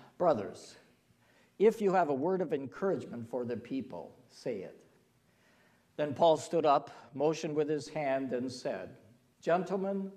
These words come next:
brothers, sons of Abraham's family, and those among you who fear God, this message of salvation has been sent to you.'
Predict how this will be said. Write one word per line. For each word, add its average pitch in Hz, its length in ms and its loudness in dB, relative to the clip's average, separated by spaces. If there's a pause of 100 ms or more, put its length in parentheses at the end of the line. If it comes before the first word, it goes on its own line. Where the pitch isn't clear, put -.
brothers, 175 580 0 (160)
sons 160 380 -2
of 151 100 -2
Abraham's 160 580 -2
family, 165 540 -2 (400)
and 143 160 -2
those 190 240 4
among 170 320 4
you 175 220 4
who 151 160 -2
fear 175 320 0
God, 110 400 -4 (880)
this 151 200 -4
message 220 380 2
of 147 140 0
salvation 156 720 2
has 123 180 -4
been 139 240 -4
sent 202 360 -6
to 123 100 -8
you.' 92 260 -10